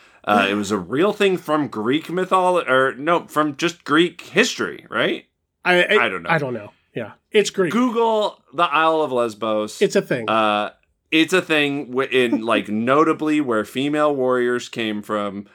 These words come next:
Speaker 1: I'm not just being a fucking asshole. Uh, you can c-, follow me on Twitter at Keith Foster Kid to tell me I'm a fucking asshole.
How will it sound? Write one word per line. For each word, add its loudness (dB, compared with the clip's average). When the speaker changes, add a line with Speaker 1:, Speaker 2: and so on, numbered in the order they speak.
Speaker 1:
I'm -2
not 2
just -8
being 2
a -2
fucking -2
asshole. -4
Uh, 4
you 0
can -4
c-, -12
follow 4
me 0
on 0
Twitter 0
at -2
Keith -8
Foster -2
Kid -4
to -2
tell 0
me 0
I'm 0
a -2
fucking -2
asshole. 0